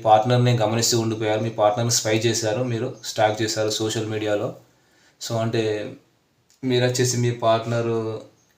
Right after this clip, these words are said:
ఎంతసేపు ఆన్లైన్లో ఉంటున్నారు, ఎంతసేపు ఆఫ్లైన్లో ఉన్నారు అని చెప్పేసి స్పై చేశారు, స్టాక్ చేశారు, గమనిస్తూ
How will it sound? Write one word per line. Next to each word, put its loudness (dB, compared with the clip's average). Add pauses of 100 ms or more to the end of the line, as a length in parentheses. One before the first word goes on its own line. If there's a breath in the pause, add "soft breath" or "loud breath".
(140)
ఎంతసేపు -2
ఆన్లైన్లో 2
ఉంటున్నారు, -2
ఎంతసేపు -4
ఆఫ్లైన్లో 0
ఉన్నారు 0
అని -8
చెప్పేసి -6
స్పై -2
చేశారు, -2
స్టాక్ 0
చేశారు, -4 (200)
గమనిస్తూ -4